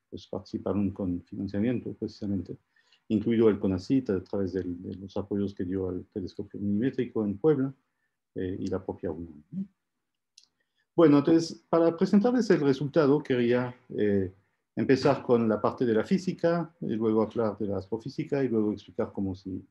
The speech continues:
hizo la imagen, y finalmente poner un poco todo juntos para, para analizar el resultado, ¿no? Entonces, como saben, mucho mejor que yo, de hecho, seguramente, la, la teoría moderna de la gravitación es la relatividad general,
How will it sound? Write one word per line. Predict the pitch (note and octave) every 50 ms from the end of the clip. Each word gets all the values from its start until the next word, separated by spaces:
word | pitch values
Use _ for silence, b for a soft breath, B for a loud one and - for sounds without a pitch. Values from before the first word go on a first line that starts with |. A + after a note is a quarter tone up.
| _ _ _ _ _ -
hizo | G#2+ G2 - A#2
la | G2+ G2+
imagen, | A2 A#2+ C3 B2+ B2+ - C#3 C3 A#2+
y | A2+
finalmente | - G#2+ G#2 G2+ G2+ G#2 G2 A#2 A#2
poner | - - G#2+ G#2 G#2 G2 G2+ - -
un | A#2+ G2+ G#2
poco | G#2 G2 - G#2+ G2
todo | - A2 A2 G#2+
juntos | G2+ - C3+ B2+ A#2+ - - A#2+ A2+ - - _ _ _ _ _ _ _ _ _ _ _ -
para, | G#2 G2+ G2 F#2+ G2 - -
para | _ - G2 F#2 F2+ F#2 F#2+ G2 - - -
analizar | G2 G2 F#2+ F2 E2+ E2+ - - G2+ F#2+
el | G2 F#2
resultado, | E2+ E2 - F#2 F2+ _ - G#2 _ _ - _ -
¿no? | F#3 F#3 - _ _ _ _ _ _ _ _ _ _ _ _ _ _ _
Entonces, | - - C3 B2+ -
como | D3+ D#3 D#3
saben, | D3+ F#3 F#3 F#3+ G#3 G3+ G3+ G3+ G3+ - - _ _ -
mucho | - - - A2+ - - - - A#2+ A#2 - B2
mejor | A2 G#2 G2 A2 - -
que | - D#3
yo, | F3+ F3
de | - B2
hecho, | B2 A#2 - C#3
seguramente, | C3 - A#2 G#2 G#2+ A#2 B2+ D3 D3 C3+ - C#3 F3 - _ _ _ _ _ _ _ _ _ _ -
la, | A#2+ G#2+ G#2+ G#2+ G#2 G2+ - -
la | G#2+ G#2 G2+
teoría | B2 A#2 A2+ B2 B2 C3 B2
moderna | B2 A#2 A2+ A#2+ B2+ B2 B2+ B2+ B2
de | A2+ G#2+ G2
la | G2 F#2+
gravitación | F#2+ F#2+ G2 G2+ G2 A2 G#2+ - - B2 A#2 A2 G#2
es | G2+ G2+ - -
la | G2
relatividad | F#2 F#2+ F#2+ F#2 - G#2 G#2 G#2 G2 G2
general, | - D3+ D3+ D#3+ D#3 E3 F3 F#3+ F#3+